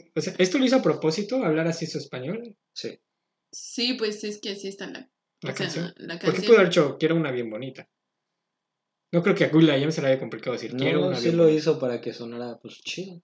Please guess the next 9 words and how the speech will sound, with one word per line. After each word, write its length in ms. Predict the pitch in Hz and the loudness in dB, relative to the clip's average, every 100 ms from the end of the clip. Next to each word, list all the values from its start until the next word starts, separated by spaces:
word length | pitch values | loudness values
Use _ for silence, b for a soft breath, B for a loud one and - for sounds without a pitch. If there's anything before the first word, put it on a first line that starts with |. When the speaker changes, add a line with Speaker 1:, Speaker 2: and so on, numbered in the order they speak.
| _ | _
Speaker 1:
Ajá, 220 | 135 143 | -8 -4
¿verdad? 220 | 151 135 131 | -2 0 -2
Speaker 2:
Mira, 160 | 131 | -4
Speaker 1:
Ah, 40 | 127 | -4
Speaker 3:
Sí. 160 | 120 | -2
Speaker 1:
bien 140 | - 135 | -2 0
Speaker 2:
bien 200 | 139 135 | -2 -2
Speaker 1:
bonita. 420 | 131 123 - - _ _ _ _ _ _ _ _ - | -4 -4 -10 -14 _ _ _ _ _ _ _ _ -14
Speaker 2:
bonita. 280 | 120 123 | -14 -14